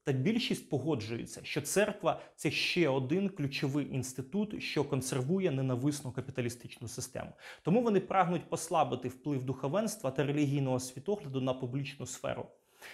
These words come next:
Ліві уряди завжди докладають максимум зусиль для знищення християнства як опори західної цивілізації.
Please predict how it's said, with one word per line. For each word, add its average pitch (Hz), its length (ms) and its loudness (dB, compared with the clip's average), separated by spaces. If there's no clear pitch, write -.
Ліві 226 240 6
уряди 196 440 4
завжди 143 540 0
докладають 147 640 2
максимум 131 640 0
зусиль 127 380 -2
для 127 180 2
знищення 143 520 2
християнства 131 840 0
як 123 260 -2
опори 156 480 0
західної 120 540 0
цивілізації. 123 800 -4